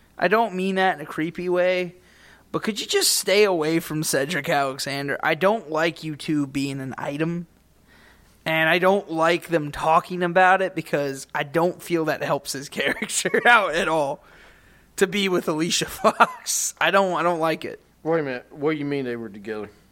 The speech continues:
Speaker 1: You know, like, they're an item now.
Speaker 2: Where?
Speaker 1: Like, they talks about it on, um, two oh five. Like, that's his, that's his girlfriend now.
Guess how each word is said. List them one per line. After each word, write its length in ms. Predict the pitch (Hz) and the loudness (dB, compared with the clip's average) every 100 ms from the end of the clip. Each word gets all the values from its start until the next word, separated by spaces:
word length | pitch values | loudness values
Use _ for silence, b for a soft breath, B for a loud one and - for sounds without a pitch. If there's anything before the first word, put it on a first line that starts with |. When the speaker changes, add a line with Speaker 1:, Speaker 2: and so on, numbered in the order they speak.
| _ | _
Speaker 1:
You 180 | 170 208 | -2 2
know, 380 | 226 208 131 139 | 2 0 -4 -10
like, 320 | 160 170 151 - - _ - | 0 2 2 -6 -20 _ -2
they're 240 | 180 180 | 2 4
an 80 | 165 | 4
item 340 | 170 160 135 | 2 0 -4
now. 280 | 131 82 - _ _ _ _ _ _ _ _ _ _ _ _ _ _ _ _ | -12 -14 -16 _ _ _ _ _ _ _ _ _ _ _ _ _ _ _ _
Speaker 2:
Where? 140 | 139 156 | 2 4
Speaker 1:
Like, 300 | 151 147 131 | 4 -2 -4
they 160 | 160 156 | -2 0
talks 380 | - 175 180 | 4 4 4
about 300 | 185 180 180 | 2 4 4
it 120 | 180 165 | 4 2
on, 360 | 165 165 160 | 2 0 -2
um, 560 | 156 151 151 147 143 - _ - | -2 -2 -4 -6 -10 -14 _ -8
two 220 | - 175 | 0 2
oh 80 | 156 | 2
five. 420 | 190 180 165 151 | 4 4 4 0
Like, 240 | 143 139 - b b b b - | -6 -8 -14 b b b b 2
that's 280 | 175 175 - | 4 4 -2
his, 360 | 170 147 - - | -6 -6 -12 -2
that's 240 | 170 165 | -2 0
his 120 | 160 151 | -4 -4
girlfriend 500 | 170 143 - 90 73 | -2 -2 -4 -10 -12
now. 280 | 73 131 | -12 -14